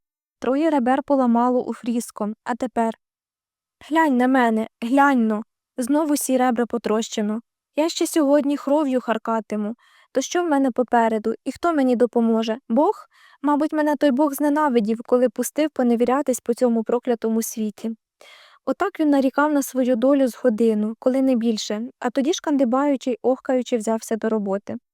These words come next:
В очах йому горіла страшенна зненависть до с-, до всього на світі. Але в діагнозі своєму він не схибив.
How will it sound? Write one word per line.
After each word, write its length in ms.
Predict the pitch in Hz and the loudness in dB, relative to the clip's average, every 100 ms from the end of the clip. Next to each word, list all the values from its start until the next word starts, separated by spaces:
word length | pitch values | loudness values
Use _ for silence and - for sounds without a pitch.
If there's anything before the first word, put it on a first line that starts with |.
| _ _ _ | _ _ _
В 40 | 262 | -4
очах 360 | 269 349 359 | 0 -2 -2
йому 220 | 359 320 277 | -2 0 2
горіла 400 | 277 285 320 277 | 2 4 2 0
страшенна 640 | - 247 - 269 269 254 | -2 -4 0 0 2 2
зненависть 560 | 240 247 254 233 233 - | 2 2 2 0 -4 -6
до 80 | |
с-, 140 | - - _ _ - | -14 -14 _ _ -6
до 80 | 240 | -4
всього 360 | 226 240 233 233 | -2 0 0 0
на 120 | 233 | -2
світі. 440 | - 226 208 202 233 _ _ _ - | -4 -6 -4 -6 -8 _ _ _ -4
Але 200 | 247 285 | 0 0
в 60 | 285 | 2
діагнозі 560 | 311 359 349 311 277 | 2 2 0 0 0
своєму 500 | - 269 262 320 277 | -2 -2 0 0 0
він 200 | 247 294 | 0 0
не 100 | 277 | -2
схибив. 460 | - - 240 214 | -4 0 0 0